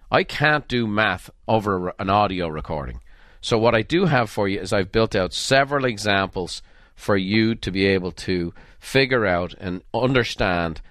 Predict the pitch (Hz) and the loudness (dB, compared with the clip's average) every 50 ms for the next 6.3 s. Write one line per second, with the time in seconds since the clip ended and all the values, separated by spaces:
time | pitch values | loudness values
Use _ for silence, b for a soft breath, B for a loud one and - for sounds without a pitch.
0 | b - - 120 117 107 95 85 98 - - 107 98 90 - 101 92 87 87 85 | b -2 0 0 0 0 -2 -4 -6 -4 -2 -2 -2 -2 -2 -2 -2 -2 -2 -2
1 | 82 - - 85 82 82 78 - - - - - 71 - - 69 - 92 80 B | -4 -6 -8 -6 -4 -4 -4 -6 -8 -8 -6 -6 -6 -6 -8 -6 -4 -4 -4 B
2 | B B B B - - 123 120 110 95 90 82 120 131 143 160 175 151 147 - | B B B B 0 2 2 2 0 -2 -2 0 2 2 4 2 0 -2 -4 -4
3 | - 135 127 120 - - 127 110 101 101 92 87 - - 123 120 120 120 113 b | -2 -2 -2 -2 -2 0 0 0 0 0 -2 -2 0 2 2 4 4 2 -2 b
4 | b b b b b - 101 95 95 87 98 107 101 - - - 95 90 82 82 | b b b b b -6 -2 0 2 2 4 2 2 0 -2 -6 -6 -6 -6 -6
5 | 85 87 98 117 123 131 131 120 123 107 95 - - 104 98 98 98 95 - - | -6 -2 0 2 2 0 0 -2 -4 -6 -6 -4 -4 -2 0 0 -2 -2 -2 -2
6 | 104 98 95 92 95 | 0 0 2 0 -2